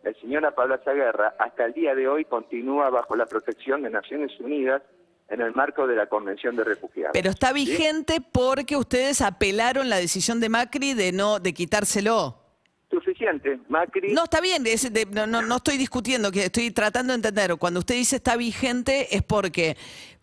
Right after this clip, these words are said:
Speaker 2: Cristina Kirchner le concede el refugio, Macri se lo quita y ustedes en
Speaker 1: No, no, no, no, a ver, Cristina no concede el refugio.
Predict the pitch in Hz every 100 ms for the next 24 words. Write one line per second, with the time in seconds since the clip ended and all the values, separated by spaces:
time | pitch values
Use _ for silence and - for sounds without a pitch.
0 | - 165 190 214 254 269 269 254 220 196
1 | 220 208 190 185 185 160 165 147 185 208
2 | 226 - 226 226 254 262 269 269 220 196
3 | 226 214 180 - 151 143 - _ _ _
4 | 139 151 151 151 143 131 131 143 135 -
5 | 131 - 185 165 160 165 151 147 - 151
6 | 131 117 117 - 92 - -